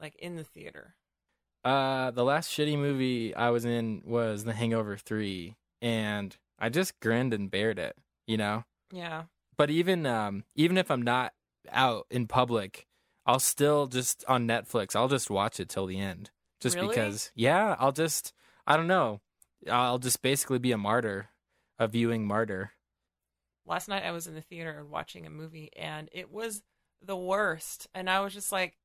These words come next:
Speaker 1: waiting, praying for it to get better. And I just, at some point, you just knew it wasn't <laughs> going to. After thirty minutes, you kind of realize this is just a bad movie, and there's, it's not going anywhere.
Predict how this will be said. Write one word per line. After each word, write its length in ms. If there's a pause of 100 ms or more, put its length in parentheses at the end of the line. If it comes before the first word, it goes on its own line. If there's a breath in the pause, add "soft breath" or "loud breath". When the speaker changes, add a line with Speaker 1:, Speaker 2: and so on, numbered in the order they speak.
Speaker 1:
waiting, 640 (320)
praying 380
for 180
it 80
to 60
get 180
better. 400
And 120
I 100
just, 260
at 200
some 160
point, 260
you 60
just 200
knew 160
it 100
wasn't 340
<laughs> 60
going 260
to. 420 (280)
After 320 (160)
thirty 240
minutes, 400
you 80
kind 180
of 140
realize 380
this 180
is 140
just 200
a 60
bad 240
movie, 300
and 100
there's, 160
it's 160
not 240
going 300
anywhere. 420